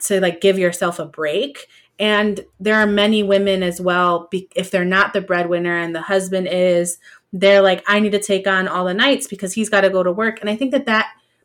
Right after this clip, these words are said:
is unfair, if I'm honest. Like, he can handle one or two nights a week to make sure that you can sleep too. It's not, and he's probably having his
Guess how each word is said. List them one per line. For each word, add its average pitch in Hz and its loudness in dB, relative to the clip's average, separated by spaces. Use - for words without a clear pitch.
is 202 0
unfair, 190 -2
if 202 -4
I'm 208 -2
honest. 233 -2
Like, 190 -6
he 240 -2
can 240 -2
handle 196 -2
one 185 -2
or 180 -2
two 180 -10
nights 170 -6
a 180 -4
week 165 -10
to - -8
make 170 -6
sure 180 -8
that 160 -8
you 156 -10
can 156 -16
sleep 160 -16
too. 185 -10
It's 196 -2
not, 180 -2
and 208 -2
he's 220 2
probably 202 2
having 180 -2
his 175 -4